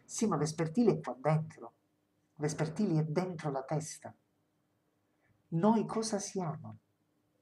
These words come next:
Noi siamo i possessori della nostra essenza. Noi non siamo un corpo. Noi prima di tutto siamo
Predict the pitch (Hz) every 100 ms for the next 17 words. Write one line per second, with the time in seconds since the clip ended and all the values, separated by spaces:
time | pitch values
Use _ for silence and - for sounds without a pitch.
0 | _ _ _ _ - 165 220 214 196 175
1 | 139 143 175 160 - 151 - - 208 214
2 | 165 143 143 147 156 196 202 - 151 139
3 | - - 156 156 - - 113 - _ _
4 | _ _ _ _ _ _ _ 175 202 233
5 | 180 156 - 196 143 131 131 - 123 -
6 | - - - _ _ _ _ - 151 202
7 | 175 156 151 151 220 220 160 - 170 180
8 | 151 -